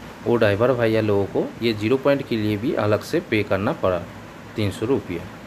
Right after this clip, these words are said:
ये देखिए यामथम वैली में फ्लावर का बहुत अच्छा फ्लावर होता है। आप देखिए हम दो चार फ्लावर का ही फ़ोटो खींचा, ज़्यादा खींच नहीं पाया वहाँ पे।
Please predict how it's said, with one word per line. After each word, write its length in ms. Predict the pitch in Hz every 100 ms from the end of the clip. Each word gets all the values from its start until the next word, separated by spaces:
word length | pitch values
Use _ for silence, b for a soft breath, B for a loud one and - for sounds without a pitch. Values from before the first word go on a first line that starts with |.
| - - - - - - - - - -
ये 160 | 123 147
देखिए 440 | 139 123 - 113
यामथम 460 | 120 107 110 113 175
वैली 220 | 156 143
में 140 | 147 151
फ्लावर 640 | 151 - - 110 107 135
का 120 | 151
बहुत 380 | 151 120 127 139
अच्छा 260 | 107 107 139
फ्लावर 380 | 123 117 104 101
होता 260 | 92 90 90
है। 120 | 90 - B B - -
आप 100 | 113
देखिए 380 | 117 110 131 147
हम 220 | 135 113
दो 180 | 107 107
चार 180 | 104 117
फ्लावर 360 | - 117 110
का 100 | 110
ही 60 | 123
फ़ोटो 260 | - 101 107
खींचा, 360 | 107 101 110
ज़्यादा 300 | 117 95 98
खींच 260 | 101 110 98
नहीं 160 | 107 117
पाया 280 | 92 92
वहाँ 260 | 110 98 90
पे। 160 | 95